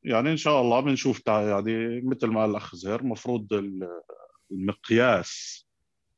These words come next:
إنه تحسن الفريق،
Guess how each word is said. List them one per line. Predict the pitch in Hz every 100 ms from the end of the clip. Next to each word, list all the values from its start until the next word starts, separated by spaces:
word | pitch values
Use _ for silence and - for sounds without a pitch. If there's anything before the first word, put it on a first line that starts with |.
| -
إنه | 110 104 98 95 92 90 87 87 85 _
تحسن | - - 135 - 117 101
الفريق، | 87 107 113 135